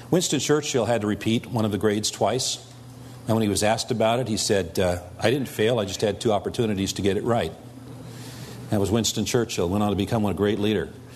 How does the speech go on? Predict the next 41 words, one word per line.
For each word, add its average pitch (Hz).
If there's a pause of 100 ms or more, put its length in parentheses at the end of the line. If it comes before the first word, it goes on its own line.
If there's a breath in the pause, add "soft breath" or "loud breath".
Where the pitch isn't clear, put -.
(400 loud breath)
Um, 113 (760)
oftentimes 151
we 123
learn 113
more 113
from 127
our 101
failures 120
than 110
we 101
do 104
from 107
our 98
successes. - (1300 loud breath)
In 127
fact, 127
I've 123
told 143
our 113
church -
staff 143
that 135 (460 loud breath)
if 123
we're 135
not 156
failing 139
occasionally 147 (240)
as 107
a 101
church 139
and 92
we're 90
trying 120
new 135
things, 135 (260 loud breath)
we 107
are 95
not 113
trying 107
hard 101
enough. 76